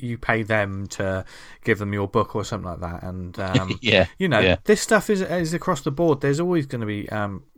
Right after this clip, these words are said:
Speaker 1: people doing this. And I, I, I think sometimes because they're the bigger companies,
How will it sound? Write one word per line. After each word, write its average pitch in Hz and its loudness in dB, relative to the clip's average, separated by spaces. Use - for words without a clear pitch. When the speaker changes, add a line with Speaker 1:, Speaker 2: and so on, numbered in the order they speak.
Speaker 1:
people 110 -2
doing 101 -2
this. 87 -12
And 110 -6
I, 113 2
I, 135 -4
I - 0
think 175 0
sometimes 139 0
because 175 -2
they're 131 0
the 110 -2
bigger 101 -4
companies, 101 -8